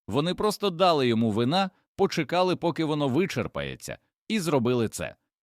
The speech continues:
Перший, потім інший. І ось те, що було немислимим,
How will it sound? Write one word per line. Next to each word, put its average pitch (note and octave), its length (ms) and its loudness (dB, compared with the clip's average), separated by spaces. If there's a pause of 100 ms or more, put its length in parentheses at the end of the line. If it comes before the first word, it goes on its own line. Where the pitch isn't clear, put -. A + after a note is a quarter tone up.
(100)
Перший, A#2 600 -2 (260)
потім G#2 420 -2
інший. C#2+ 380 -8 (300)
І C3+ 160 4
ось B2 240 0
те, B2+ 220 0
що F#2+ 200 -6
було F#2 260 -2
немислимим, G2+ 720 -4